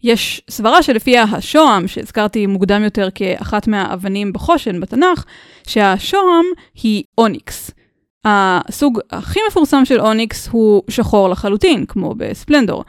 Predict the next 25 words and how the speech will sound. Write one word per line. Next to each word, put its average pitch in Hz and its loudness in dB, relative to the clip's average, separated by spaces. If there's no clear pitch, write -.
אבל 208 2
הסוגים 226 0
הנפוצים 254 -2
יותר 381 -2
של 277 -2
אוניקס 262 0
הן 226 -2
כאלה 226 0
שיש 214 -2
עליהן, 208 -2
אה, 196 -2
פסים 262 4
צבעוניים, 208 0
לרוב, 190 -2
אה, 196 4
לבנים 214 4
וחומים, 233 2
או 196 2
בעצם 269 0
כמעט 240 2
בכל 214 2
צבע 185 -4
אחר. - -4
עכשיו, 165 -4
אם 208 -2